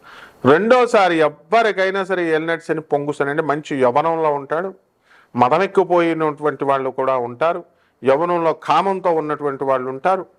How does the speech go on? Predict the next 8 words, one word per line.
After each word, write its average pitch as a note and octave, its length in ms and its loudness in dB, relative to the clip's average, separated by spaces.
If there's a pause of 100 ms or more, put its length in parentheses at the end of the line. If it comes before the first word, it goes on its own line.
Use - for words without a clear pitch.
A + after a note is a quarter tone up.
(280)
అటువంటి F#3 380 0
వాళ్ళందరికీ E3+ 720 -2
కూడా E3 220 -2
పెళ్ళిళ్ళు E3+ 520 -2
అవుతాయి, A2+ 260 -6 (1000)
ఏ, F3+ 240 0
కోరికలు G3+ 440 2
తీరతాయి, E3 500 0